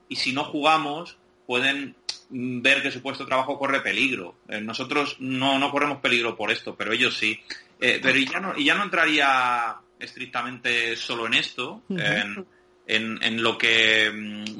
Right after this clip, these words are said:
Speaker 1: mueve en cuanto a puesto de trabajo, que es muchísimo para empezar nosotros los medios de comunicación,
Speaker 2: Sí.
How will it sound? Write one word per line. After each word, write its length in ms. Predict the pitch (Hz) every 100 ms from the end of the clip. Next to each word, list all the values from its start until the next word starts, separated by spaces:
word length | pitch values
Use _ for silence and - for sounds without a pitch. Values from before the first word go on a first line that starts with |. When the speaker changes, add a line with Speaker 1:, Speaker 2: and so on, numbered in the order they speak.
| 131 139
Speaker 1:
mueve 240 | 156 151
en 80 | 147
cuanto 220 | 143 135
a 40 | 131
puesto 220 | 147 139
de 60 | 127
trabajo, 300 | 127 135 123
que 100 | 139
es 80 |
muchísimo 640 | 143 120 - 170 143 123 113
para 140 | 110
empezar 340 | 104 110 139 143
nosotros 360 | 117 151 139
los 120 | 110 113
medios 180 | 127 113
de 100 | 110
comunicación, 680 | 107 107 104 - 139 139
Speaker 2:
Sí. 280 | 147 117 113